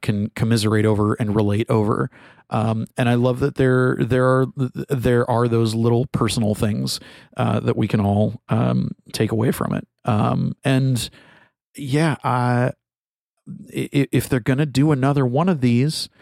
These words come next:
I think they need to back up the Brinks truck and make it worth Greta and Margot's while, because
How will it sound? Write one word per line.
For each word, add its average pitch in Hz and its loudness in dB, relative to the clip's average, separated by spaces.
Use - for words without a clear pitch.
I - -6
think - -4
they 143 0
need 147 2
to - -6
back 139 -2
up 139 -2
the 123 -2
Brinks 147 0
truck - -4
and 117 0
make 120 0
it - 0
worth 120 0
Greta 117 0
and 117 -2
Margot's 120 0
while, 131 0
because 113 0